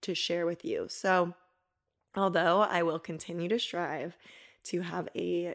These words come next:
new podcast episode for you as often as I can, there may be some breaks in between my posting,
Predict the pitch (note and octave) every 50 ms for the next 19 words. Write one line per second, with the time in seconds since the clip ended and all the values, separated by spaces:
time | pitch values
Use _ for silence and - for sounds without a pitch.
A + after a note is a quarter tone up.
0 | - - F3+ F3+ F3+ F#3 G3+ - - - F#3 F#3 - - - F#3 - - - F3
1 | - F3 - - E3 F3 E3+ - - - F3 F3 F3 F3+ F3+ F3+ F3 F3+ F3 F3
2 | - - - - - _ _ _ _ _ _ - G#3 - - F3 F3 E3+ - -
3 | G3+ F#3+ G#3+ A3 G#3 B3 C4 D4 - - - F#3 D#3+ D#3+ E3 C#3 D3+ G3 A3+ B3+
4 | - _ _ _ _ _ _ _ _ _ _ _ _ _ _ _ _ _ _ _
5 | _ _ - G#3 A3+ D4+ D#4+ D4+ C4+ C#4 C#4+ A#3+ C4 C4 C4 - - G#3+ A3 A3
6 | F#3+ F#3+ F3+ F3 G#3 A#3+ - _ - - - - - - - _ _ _ _ -
7 | G3+ G#3 G#3 G#3 G#3 - - A3 G3+ F#3+ F#3+ G3 G3 F#3 G3 G3 - - E3+ F3+
8 | E3+ - - - G3+ G#3 G#3+ A3 A#3+ A#3+